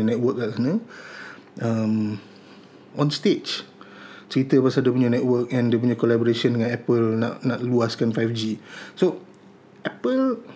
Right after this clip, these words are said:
macam mana orang cakap, dia pakai teknologi lama ke,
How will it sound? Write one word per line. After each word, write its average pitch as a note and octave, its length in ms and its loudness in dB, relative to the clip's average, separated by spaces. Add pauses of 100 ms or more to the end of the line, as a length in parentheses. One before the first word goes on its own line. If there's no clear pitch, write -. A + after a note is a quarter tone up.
(280)
macam D#3 240 0
mana F3+ 300 0
orang E3+ 180 0
cakap, F3 320 -2
dia E3 240 4
pakai D#3 400 0
teknologi C#3 400 2
lama A#2 400 2
ke, F3 320 2